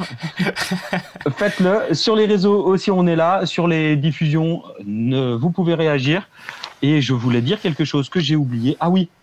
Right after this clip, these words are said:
Speaker 2: on vous marquera sur, euh, le Facebook, bien sûr, la playlist et la liste de lecture de
Speaker 1: Les
Speaker 2: Marlou.
Speaker 1: conse-, les conseils de lecture de Marlou,
Speaker 2: Les
Speaker 1: oui.
Speaker 2: conseils de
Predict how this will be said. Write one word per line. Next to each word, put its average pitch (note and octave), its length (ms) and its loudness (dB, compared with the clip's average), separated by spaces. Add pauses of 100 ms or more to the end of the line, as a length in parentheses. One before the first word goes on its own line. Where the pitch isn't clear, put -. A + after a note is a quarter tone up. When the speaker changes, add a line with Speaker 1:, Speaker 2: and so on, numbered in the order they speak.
(140)
Speaker 2:
on C#3 80 2
vous C#3 120 0
marquera C#3+ 380 0
sur, B2+ 280 -4
euh, A2+ 200 0
le A#2+ 140 -2
Facebook, B2 500 -2
bien A#2 160 -2
sûr, A#2 200 -6
la B2 120 2
playlist B2 560 0
et E3 180 2
la C3+ 140 2
liste C#3+ 280 -4
de G#2+ 120 -4
lecture D#3+ 520 0
de B2+ 160 -2
Speaker 1:
Les B2+ 60 0
Speaker 2:
Marlou. C3 280 2
Speaker 1:
conse-, C#3+ 100 -2
les C3 100 -2
conseils D#3+ 320 -2
de D#3 80 2
lecture D3+ 320 0
de C#3+ 80 0
Marlou, C3 360 2
Speaker 2:
Les A2+ 80 -2
Speaker 1:
oui. A#2 140 -2
Speaker 2:
conseils A#2+ 220 -6
de A#2+ 80 -6